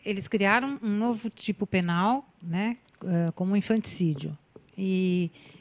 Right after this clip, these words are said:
eh, esse é, este é um crime voltado pra mulheres em relação ao gênero, raça, enfim, é, é bem um crime bem definido contra a mulher enquanto mulher, né? Agora, a, a gente só chove no molhado,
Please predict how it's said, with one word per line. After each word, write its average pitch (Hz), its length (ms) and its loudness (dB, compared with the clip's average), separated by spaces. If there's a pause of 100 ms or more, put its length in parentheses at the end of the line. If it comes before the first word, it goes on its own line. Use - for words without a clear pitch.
(120)
eh, 175 300 2
esse 202 260 4
é, 220 160 8
este 233 360 4
é 196 40 4
um 185 60 2
crime 208 400 2
voltado 190 500 2
pra 190 160 0
mulheres 190 440 2
em 196 240 2
relação 190 400 2
ao 185 100 2
gênero, 175 720 2
raça, 170 720 0
enfim, 175 560 -4 (260)
é, - 60 -6
é - 20 -4
bem 220 320 4
um 220 140 0
crime 190 240 2
bem 240 160 4
definido 226 500 4 (420)
contra 208 280 0
a - 20 2
mulher 202 300 6
enquanto 269 420 6
mulher, 196 380 2 (600)
né? 175 200 0 (500)
Agora, 180 460 2
a, 196 320 2
a - 20 4
gente 311 220 2
só 311 120 6
chove 320 600 10
no 302 120 0
molhado, 185 540 2